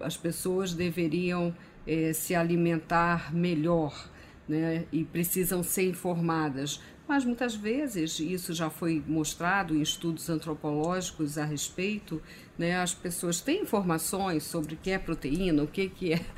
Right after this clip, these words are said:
a vitamina, que dieta deveriam fazer, mas as condições de vida,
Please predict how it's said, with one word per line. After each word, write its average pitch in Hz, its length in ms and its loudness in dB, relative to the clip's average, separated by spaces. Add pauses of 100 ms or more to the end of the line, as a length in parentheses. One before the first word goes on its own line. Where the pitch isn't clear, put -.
(200)
a 156 120 4
vitamina, 170 720 2
que 190 180 -6
dieta 170 360 0
deveriam 156 460 0
fazer, 156 460 -2
mas 202 220 0
as 202 140 -2
condições 196 640 -2
de 170 140 0
vida, 156 580 -4